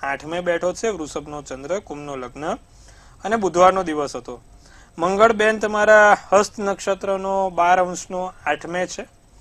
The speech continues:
લગ્નમાં ઘણા સમય સુધી રાહ જોવી પડશે. અઠ્યાવીસ વર્ષ પૂર્ણ થાય પછી લગ્નના યોગ પ્રબળ થશે. ત્યાં સુધી શાંતિથી રાહ જુઓ,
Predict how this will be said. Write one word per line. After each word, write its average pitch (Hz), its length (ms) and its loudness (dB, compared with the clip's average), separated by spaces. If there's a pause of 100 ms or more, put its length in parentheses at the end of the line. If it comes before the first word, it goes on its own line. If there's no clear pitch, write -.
(380)
લગ્નમાં 170 760 -2
ઘણા 156 320 -2
સમય 156 360 -8
સુધી 156 280 -6
રાહ 147 160 2
જોવી 151 200 -6
પડશે. 160 360 -10
અઠ્યાવીસ 175 560 -8
વર્ષ 170 220 -6
પૂર્ણ 160 300 -10
થાય 170 160 -10
પછી 165 300 -12
લગ્નના 151 380 -10
યોગ 151 160 -6
પ્રબળ 151 320 -10
થશે. 170 240 -10
ત્યાં 156 160 -8
સુધી 156 180 -14
શાંતિથી 147 460 -12
રાહ 139 180 -4
જુઓ, 160 320 -6